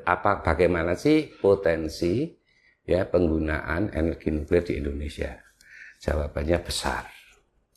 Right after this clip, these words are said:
Mengapa? Karena kita saat ini dominasi fosil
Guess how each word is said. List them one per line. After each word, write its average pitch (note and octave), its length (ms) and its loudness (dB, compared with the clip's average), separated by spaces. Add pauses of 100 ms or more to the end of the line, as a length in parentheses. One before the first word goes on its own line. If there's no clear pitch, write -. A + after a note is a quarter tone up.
(240)
Mengapa? D#2 800 0 (560)
Karena C#3+ 720 4 (960)
kita A#2+ 560 0
saat - 400 0
ini C3+ 480 -8 (720)
dominasi E2+ 960 2
fosil F2 720 0